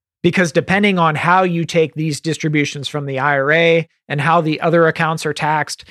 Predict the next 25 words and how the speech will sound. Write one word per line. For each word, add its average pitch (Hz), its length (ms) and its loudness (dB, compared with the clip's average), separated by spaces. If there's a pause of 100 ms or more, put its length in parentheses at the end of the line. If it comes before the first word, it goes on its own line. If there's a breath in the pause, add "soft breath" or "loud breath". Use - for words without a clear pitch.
(160 loud breath)
and 165 160 -2
I 180 100 2
don't 170 140 0
have 156 160 -2
enough 151 200 -2
information 143 720 -6 (100)
to 131 200 -6 (420)
help 196 300 0
you 151 220 2
with 147 400 2 (260)
the 160 160 2
other 160 220 4
three 151 260 0
hundred 135 260 -2
thousand. 131 420 -2
I 139 40 -6
mean, 139 160 -4
I 143 160 2
don't 156 160 0
know 147 160 2
if 135 120 0
it's 139 180 -2
an 127 80 -8
annuity 180 760 2
or 120 240 -2